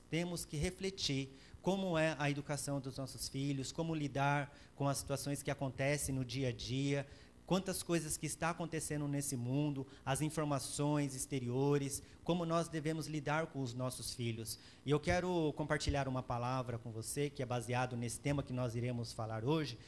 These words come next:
que está em João capítulo três, versículo dezesseis, e diz assim: "Porque Deus amou o mundo de tal maneira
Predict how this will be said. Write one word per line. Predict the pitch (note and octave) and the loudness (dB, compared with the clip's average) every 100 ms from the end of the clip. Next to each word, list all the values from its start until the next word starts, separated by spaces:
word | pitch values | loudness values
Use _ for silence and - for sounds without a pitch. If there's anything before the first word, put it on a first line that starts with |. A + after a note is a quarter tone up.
| - - - | -18 -12 -4
que | |
está | C3+ - D3 D3 | 0 2 4 4
em | C#3 | 2
João | B2 E3 F#3 | 2 0 0
capítulo | D#3+ E3+ E3 D3+ | -4 -6 -4 -4
três, | C3+ D3 D3+ C3 | -2 0 0 0
versículo | C#3 B2 D3 D3+ C#3+ | -2 -2 -4 -4 -4
dezesseis, | A#2+ A#2+ G#2 - D3 C#3+ | -4 -4 -2 0 0 0
e | |
diz | C#3 D3+ | -4 -2
assim: | E3+ - C#3 C3 - - - - | -2 0 0 0 -4 -16 -20 -2
"Porque | D3+ D3 F#3 | 0 4 2
Deus | F#3 F#3+ G3 | 4 2 2
amou | F#3 E3 E3 F#3 G3+ A3+ - - - | 2 0 2 2 2 -2 -14 -20 0
o | E3+ | 4
mundo | E3+ E3+ F#3+ F#3 | 6 4 4 0
de | E3+ | -2
tal | - - A#3 | -4 2 4
maneira | C4+ C4+ D3+ C3+ B2+ B2 B2+ | 4 2 4 6 6 2 -2